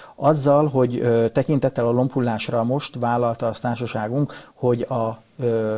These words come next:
gyűjtő edények, tehát a kukák mellé egy-egy zsák vagy, ö, összekötözött, ö, kupac zöld hulladékot, ö,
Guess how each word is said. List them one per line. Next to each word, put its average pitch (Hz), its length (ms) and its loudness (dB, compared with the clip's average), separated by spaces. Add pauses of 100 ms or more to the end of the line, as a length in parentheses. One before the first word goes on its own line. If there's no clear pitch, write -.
gyűjtő 139 400 4
edények, 123 340 2
tehát 120 200 -2
a 120 60 -4
kukák 139 380 0
mellé 120 380 0
egy-egy 123 460 0 (280)
zsák 127 340 0
vagy, 117 280 -2
ö, 120 280 0
összekötözött, 123 760 -4
ö, 113 300 -4
kupac 120 300 -4
zöld 127 220 0
hulladékot, 117 600 -4 (280)
ö, 117 80 -10